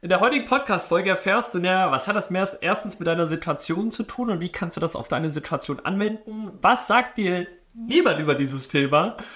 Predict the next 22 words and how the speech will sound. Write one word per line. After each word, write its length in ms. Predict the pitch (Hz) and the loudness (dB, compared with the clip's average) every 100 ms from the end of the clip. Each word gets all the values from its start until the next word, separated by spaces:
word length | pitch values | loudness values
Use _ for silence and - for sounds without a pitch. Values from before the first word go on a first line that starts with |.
| - - - - | -20 -20 -20 -12
Und 260 | - 170 156 | -4 -2 0
wie 140 | 220 | 0
kannst 240 | 196 202 - | 2 0 2
du 40 | |
vor 100 | 175 | 2
allen 80 | 175 | 2
Dingen 100 | 156 | 2
dafür 260 | 151 - | 0 0
sorgen, 640 | 143 139 156 165 127 139 143 | -2 2 2 2 -2 -4 -2
dass 220 | 135 - | -4 -4
dein 260 | 113 151 151 | -4 -4 -6
Kind 460 | 151 135 147 - _ _ | -4 -4 -4 -10 _ _
mit 160 | 135 123 | -6 0
Leichtigkeit 1000 | 190 269 - 135 - - 113 104 - | 2 2 0 -10 -10 -2 -2 -2 -6
damit 200 | 131 131 | -2 -2
umgehen 380 | - 202 226 220 | -2 0 2 0
kann, 320 | - 214 208 | -2 -2 -2
vielleicht 340 | 202 - 170 - | -2 -2 -2 0
dadurch 260 | 139 156 | -2 -2
aber 140 | - - | -2 -2
auch 120 | - | -4
irgendwie 460 | 117 147 143 143 | -6 -6 -4 -6